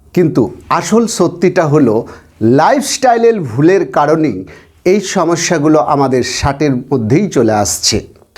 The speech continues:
যদি চিন্তাভাবনার পরিবর্তন করা যায়, তাহলে আমরা ঈগলের মতো আবার আগের ছন্দে ফিরতে পারি।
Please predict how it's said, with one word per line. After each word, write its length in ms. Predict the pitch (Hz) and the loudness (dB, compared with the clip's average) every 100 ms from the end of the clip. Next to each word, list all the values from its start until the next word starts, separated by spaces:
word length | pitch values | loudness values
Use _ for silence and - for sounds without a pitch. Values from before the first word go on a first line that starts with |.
| - | 0
যদি 220 | 143 262 294 | 2 4 2
চিন্তাভাবনার 880 | - 262 262 247 262 254 233 277 220 | 2 4 4 4 2 0 0 -2 -2
পরিবর্তন 760 | - 226 220 220 226 262 262 | -2 0 2 0 0 0 0
করা 260 | 240 190 160 | 2 2 2
যায়, 300 | 135 101 80 - - | 0 -2 -6 -18 -8
তাহলে 320 | 165 175 175 175 | -2 0 0 0
আমরা 460 | 190 202 180 117 - - | -2 0 0 -2 -6 0
ঈগলের 440 | 196 165 220 233 | 2 4 4 2
মতো 480 | 202 196 185 165 - - | 2 -2 -2 -4 -6 -2
আবার 360 | 185 220 220 208 - | 0 2 0 0 -4
আগের 360 | 160 170 190 160 | -2 2 0 0
ছন্দে 340 | - 156 135 | -2 0 0
ফিরতে 380 | 135 127 85 104 | 0 -4 -2 -4
পারি। 300 | 92 90 69 | -4 -6 -8